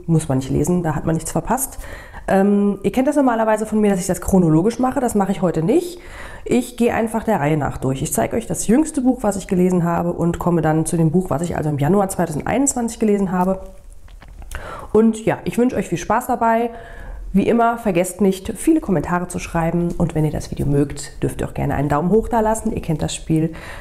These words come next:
Ja, ich fange mal an mit dem ersten Buch, was ich zuletzt beendet habe.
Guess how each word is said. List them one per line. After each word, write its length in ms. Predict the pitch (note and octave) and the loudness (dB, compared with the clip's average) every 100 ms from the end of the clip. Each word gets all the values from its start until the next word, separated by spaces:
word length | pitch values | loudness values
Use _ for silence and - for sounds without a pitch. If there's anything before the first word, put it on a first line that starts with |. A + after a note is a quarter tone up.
| - | -6
Ja, 200 | - A2 - | -4 -4 -4
ich 140 | F#3+ | -2
fange 160 | B3+ B3+ | 2 2
mal 120 | A#3+ | 2
an 180 | F3+ A3 | 2 0
mit 140 | G3+ | -2
dem 100 | F#3 | -2
ersten 280 | - F3+ F#3+ | -2 -2 2
Buch, 340 | G3+ C4+ C4+ - | 4 4 2 -8
was 300 | E3 F3+ F#3 | -2 0 0
ich 380 | - G3 - - - | -2 -2 -4 -14 -4
zuletzt 580 | - D#3+ C#3+ - - E3 | 2 2 2 -4 -6 0
beendet 420 | D#3 B2+ - - | 0 0 -4 -6
habe. 120 | - | -10